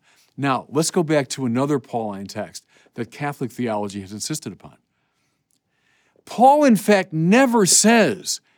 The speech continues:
that we are justified by faith alone. In fact, you want to find the only time that's mentioned in the New Testament is the letter of James, and it's explicitly condemned.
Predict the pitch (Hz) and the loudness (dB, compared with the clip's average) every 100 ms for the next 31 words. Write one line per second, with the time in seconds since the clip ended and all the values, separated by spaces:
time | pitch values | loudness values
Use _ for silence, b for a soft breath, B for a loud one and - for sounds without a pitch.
0 | _ 165 165 180 160 131 170 180 - 160 | _ -2 2 4 2 2 2 2 -2 -2
1 | 160 135 135 127 - 143 123 139 185 160 | 0 0 -2 -2 -2 -2 -2 0 0 0
2 | 107 139 127 - 240 180 120 - b b | -2 -4 -4 0 2 2 -4 -14 b b
3 | b 156 156 226 240 202 185 156 147 - | b -2 0 0 0 0 0 0 -2 -2
4 | 202 247 226 185 185 170 147 - 143 156 | 0 0 -2 -2 -2 0 -2 -2 -2 -2
5 | 160 139 143 160 156 143 135 117 165 196 | -2 -6 -6 -2 0 0 0 -2 -2 -4
6 | - 147 123 131 - 131 131 127 117 120 | -4 -4 -4 -6 -6 -2 0 0 -4 -6
7 | - 175 190 143 90 80 - b b b | -2 0 2 -2 -4 -12 -20 b b b
8 | b b b - 143 147 143 151 - - | b b b -8 -2 -2 -2 -6 -6 -2
9 | 165 165 151 139 127 113 _ _ - 151 | -2 -2 -4 -4 -4 -6 _ _ -12 -6
10 | 156 190 107 73 _ | -4 -4 -4 -12 _